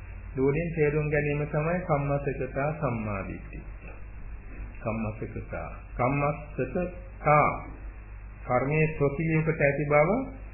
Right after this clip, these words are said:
දන්නා නුවණ. කම්මස්සකතා. කම්මස්සකතා කියන එකනේ කම්ම සකතා. සක කියන්නේ ස්වකීය කර්ම. එතකොට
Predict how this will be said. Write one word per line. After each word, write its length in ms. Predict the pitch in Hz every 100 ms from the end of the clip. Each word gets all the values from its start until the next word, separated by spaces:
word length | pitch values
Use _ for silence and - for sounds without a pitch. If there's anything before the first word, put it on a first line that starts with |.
| - - - - - -
දන්නා 440 | 131 139 139 147 214 262 - - -
නුවණ. 360 | 143 127 92 - - - - - - -
කම්මස්සකතා. 1200 | 127 131 131 131 143 139 160 156 135 110 - - - - - - - - - - - - - 107 101
කම්මස්සකතා 1160 | 127 131 151 180 180 - 160 160 175 156 151
කියන 160 | 151 160
එකනේ 240 | 165 160
කම්ම 480 | 156 135 135 151 165 202 202
සකතා. 920 | - 147 147 185 156 - 151 143 104 - - - - - - - -
සක 240 | 123 135 -
කියන්නේ 240 | 170 175
ස්වකීය 640 | 165 151 143 139 104 90 - - - - - - - -
කර්ම. 340 | 120 110 90 87 - - - - -
එතකොට 420 | 110 101 117 131